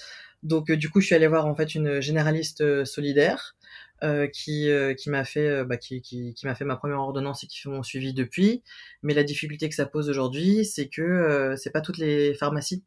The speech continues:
qui acceptent cette ordonnance-là parce qu'elle n'a pas été faite par, euh,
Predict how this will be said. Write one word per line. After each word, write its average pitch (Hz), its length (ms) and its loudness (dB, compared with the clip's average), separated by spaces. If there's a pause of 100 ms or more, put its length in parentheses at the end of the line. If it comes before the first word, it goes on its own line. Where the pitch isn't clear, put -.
qui - 60 -4
acceptent 151 260 -4
cette 156 160 -6
ordonnance-là 143 560 -4
parce 143 140 -6
qu'elle 139 160 -4
n'a 120 100 -2
pas 143 120 -2
été 147 180 -4
faite 151 260 -8 (100)
par, 135 200 -8
euh, 127 260 -8